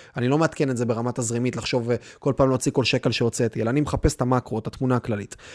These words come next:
אז אני, בגלל זה אני שם גם מספרים גם הרבה מקומות שהם לא מדויקים על השקל, אלא הם קצת מעבר. אז...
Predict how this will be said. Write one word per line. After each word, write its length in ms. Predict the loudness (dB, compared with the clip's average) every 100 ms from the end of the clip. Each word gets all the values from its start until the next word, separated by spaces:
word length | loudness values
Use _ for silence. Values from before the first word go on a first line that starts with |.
| -4 0
אז 160 | 2
אני, 100 | 4
בגלל 200 | 4 2
זה 100 | 2
אני 80 | 2
שם 180 | 2 2
גם 200 | 2 0
מספרים 520 | -2 -4 -2 0 2
גם 120 | 2
הרבה 140 | 2 -2
מקומות 360 | -2 -4 -2
שהם 260 | -2 -2 2
לא 200 | 4 4
מדויקים 520 | 2 4 4 4 2 2
על 80 |
השקל, 380 | 2 0 2 4
אלא 120 | 4
הם 80 | 2
קצת 240 | 0 -2 2
מעבר. 280 | 0 0 -10 _ _ 0
אז... 200 | 0